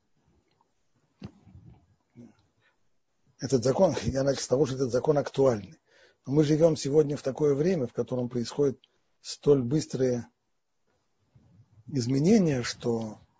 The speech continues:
как мне кажется, этот закон уже скоро потеряет свою актуальность, потому что чеки всё меньше и меньше ими пользуются, всё больше и больше предприятий и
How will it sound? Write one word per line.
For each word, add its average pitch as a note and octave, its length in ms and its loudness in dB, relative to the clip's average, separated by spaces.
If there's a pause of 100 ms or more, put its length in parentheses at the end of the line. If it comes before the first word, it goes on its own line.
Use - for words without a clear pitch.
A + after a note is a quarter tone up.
(100)
как - 220 -8
мне F3 220 4
кажется, C#3 420 6
этот B2 160 -4
закон B2 320 -4
уже B2 140 -4
скоро B2+ 380 -4 (760)
потеряет D3+ 480 6
свою C3 260 0
актуальность, D#3 680 2
потому B2+ 440 -4
что A2+ 520 -10 (440)
чеки C#3 480 -4 (1120)
всё - 200 -4
меньше C#3 380 4
и B2+ 40 0
меньше C3+ 320 -2
ими A2+ 140 -4
пользуются, D#3+ 640 0 (360)
всё - 140 -10
больше C3+ 320 4
и C3+ 40 2
больше B2+ 380 2 (320)
предприятий B2+ 720 0
и G#2+ 360 -10